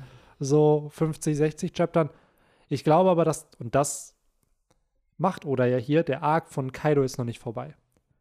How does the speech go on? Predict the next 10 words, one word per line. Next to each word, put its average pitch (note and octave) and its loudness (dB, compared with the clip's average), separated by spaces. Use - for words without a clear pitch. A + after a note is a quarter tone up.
Wir B2+ 2
haben G#3 4
nicht G#3 0
Kaidos F3+ 2
vollständigen E3 -2
Background. A#2 -8
Wohingegen F#3 2
bei E3+ 4
Big B3 0
Mom F#3 2